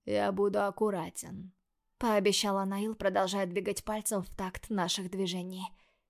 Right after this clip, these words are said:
Нервно сглотнула, замерев от испуга. Конечно, представление о том, чего хочет добиться страстный брюнет, у меня имелось, но я не ожидала столкнуться с этим так скоро.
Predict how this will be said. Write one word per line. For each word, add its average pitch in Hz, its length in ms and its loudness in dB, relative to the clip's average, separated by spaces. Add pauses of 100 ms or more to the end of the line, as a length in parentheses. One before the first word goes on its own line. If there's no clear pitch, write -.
Нервно 247 360 4
сглотнула, 214 640 -2
замерев 196 440 0
от 208 140 -8
испуга. 190 460 -2 (640)
Конечно, 220 520 2
представление 220 760 2
о 185 40 -2
том, 208 200 -2
чего 208 260 4
хочет 214 340 -2
добиться 202 460 4
страстный 202 460 0
брюнет, 202 400 0
у 208 60 0
меня 208 420 -2
имелось, 226 480 0 (320)
но 247 100 2
я 220 220 10
не 233 100 2
ожидала 220 460 4
столкнуться 233 600 -2
с 214 100 2
этим 220 260 -2
так 190 240 0
скоро. 196 400 -2